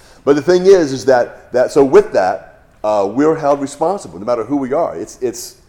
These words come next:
it's not a fun thing, and the world really hates that, even though they're very inconsistent in what they do believe. Um, but Christians have a good handle on that. At least they should have a good handle on that and a good understanding. And none of that understanding eliminates our ability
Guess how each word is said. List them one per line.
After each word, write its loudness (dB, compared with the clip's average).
it's -8
not 2
a 0
fun -4
thing, -6
and -6
the -4
world 2
really -2
hates -10
that, -14
even -2
though 2
they're 0
very 0
inconsistent -10
in -12
what -4
they -4
do -10
believe. -16
Um, -4
but -8
Christians -8
have 0
a -6
good 0
handle -8
on -10
that. -12
At -12
least -12
they -6
should -6
have -4
a -12
good -14
handle -12
on -16
that -8
and -8
a -6
good 0
understanding. -6
And -6
none 0
of -2
that 0
understanding -10
eliminates -6
our -2
ability -8